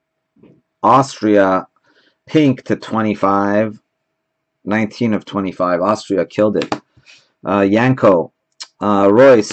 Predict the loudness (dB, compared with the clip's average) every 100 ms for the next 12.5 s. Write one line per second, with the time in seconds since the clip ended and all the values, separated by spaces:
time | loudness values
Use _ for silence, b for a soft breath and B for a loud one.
0 | -8 0 2 2 0 -2 -4 -10 _ _
1 | -20 -10 -4 0 2 4 2 0 _ _
2 | _ -6 0 2 2 0 -4 -8 -12 -14
3 | -16 -16 -10 -2 -2 0 2 4 4 2
4 | 0 -4 0 4 6 4 2 _ _ _
5 | _ _ _ _ _ _ _ 2 6 6
6 | 4 -6 2 2 2 2 0 2 0 0
7 | -6 -2 -2 -2 -6 _ _ _ _ -12
8 | 0 2 2 -2 -2 0 2 2 4 4
9 | 4 0 0 -2 -2 0 0 0 0 -4
10 | -4 -2 -4 -4 0 4 6 6 6 4
11 | 0 -4 -2 0 2 2 2 -2 -2 -2
12 | -2 -2 0 0